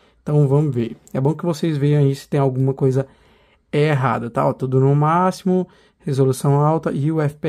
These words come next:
S no sem limites, tá? Então tá aí, tá certinho. Eu vou só caçar aqui a corrida no mapa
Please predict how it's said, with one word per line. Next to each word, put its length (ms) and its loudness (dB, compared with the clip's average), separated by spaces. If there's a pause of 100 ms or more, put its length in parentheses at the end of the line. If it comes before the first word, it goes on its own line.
(140)
S 180 -6
no 220 -2 (380)
sem 560 0
limites, 600 -2
tá? 300 -4 (220)
Então 180 -4
tá 140 -8
aí, 180 -2
tá 140 -6
certinho. 500 -2 (360)
Eu 80 2
vou 100 2
só 340 2 (320)
caçar 280 -4
aqui 120 -6
a 60 -4
corrida 320 -2
no 100 0
mapa 460 -2